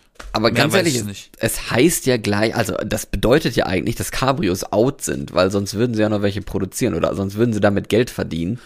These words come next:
Speaker 2: Vielleicht waren sie einfach nie besonders gut da drin, die welche zu machen, sonst wüsste jeder, dass sie welche gemacht haben.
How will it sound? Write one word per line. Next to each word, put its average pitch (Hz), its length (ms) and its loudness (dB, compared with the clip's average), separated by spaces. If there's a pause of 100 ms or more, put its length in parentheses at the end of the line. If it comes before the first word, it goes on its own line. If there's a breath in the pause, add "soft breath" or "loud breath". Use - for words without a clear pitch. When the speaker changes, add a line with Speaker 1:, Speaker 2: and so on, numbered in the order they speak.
(140 loud breath)
Speaker 2:
Vielleicht 131 460 -2
waren 143 200 4
sie 143 120 0
einfach 135 260 -2
nie 147 220 -4
besonders 131 580 -2
gut 151 220 -4
da 131 80 2
drin, 117 400 -2
die 113 140 -6
welche 117 260 -2
zu - 160 -4
machen, 131 400 -4
sonst 117 300 -6
wüsste 131 280 -4
jeder, 117 300 0
dass 113 160 -4
sie 117 80 -6
welche 113 200 -4
gemacht 117 300 -4
haben. 131 300 -8